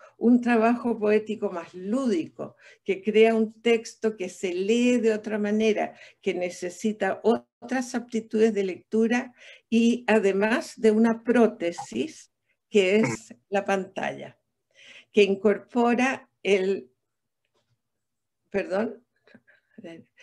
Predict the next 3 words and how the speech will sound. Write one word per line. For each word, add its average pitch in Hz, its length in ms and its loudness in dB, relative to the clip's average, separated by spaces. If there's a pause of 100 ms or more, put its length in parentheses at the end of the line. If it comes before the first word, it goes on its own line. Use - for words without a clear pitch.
(120)
que 196 120 -2
incorpora, 220 1040 -2 (1900)
ah, 220 240 0